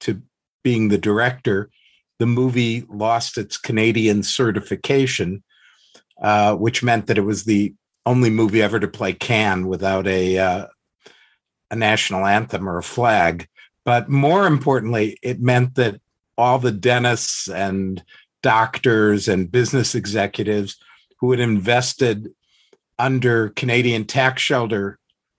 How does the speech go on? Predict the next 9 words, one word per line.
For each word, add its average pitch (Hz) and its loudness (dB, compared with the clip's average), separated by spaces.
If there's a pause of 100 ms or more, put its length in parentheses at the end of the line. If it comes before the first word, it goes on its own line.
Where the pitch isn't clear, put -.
(180)
regulations 104 0
that 107 -4
allowed 107 2
them 107 2
to 104 2
invest 101 0
ten 120 0
thousand 107 0
dollars 101 -2